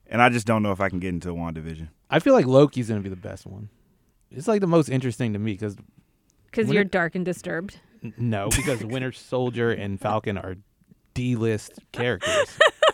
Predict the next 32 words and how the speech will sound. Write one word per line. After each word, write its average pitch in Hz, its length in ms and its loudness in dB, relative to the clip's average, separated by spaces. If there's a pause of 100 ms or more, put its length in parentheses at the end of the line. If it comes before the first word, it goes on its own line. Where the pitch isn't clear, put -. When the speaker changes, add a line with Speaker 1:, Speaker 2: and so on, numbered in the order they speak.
(640)
Speaker 3:
We're 262 180 0
not 311 100 6
gonna 311 180 2
get 262 140 6
into 254 200 2
that 220 200 4
debate 214 400 2
'cause 233 120 -6
there'll 220 160 2
be 208 120 0
plenty 269 340 2
of 247 80 -2
time 220 320 2
to. 190 380 0
The 226 120 0
shows, 311 800 2
uh, 285 220 6
I 247 120 2
think 311 220 -2
they 466 220 2
launch 247 440 2
in 220 460 -2
August. 175 480 -4 (120)
Falcon 254 300 2
Winter 262 160 -6
Soldier 233 380 -4
is 196 320 -4
August. 185 640 -6
Uh, 185 100 -4 (360)
WandaVision 214 540 0
apparently 185 520 -4
is 170 200 -8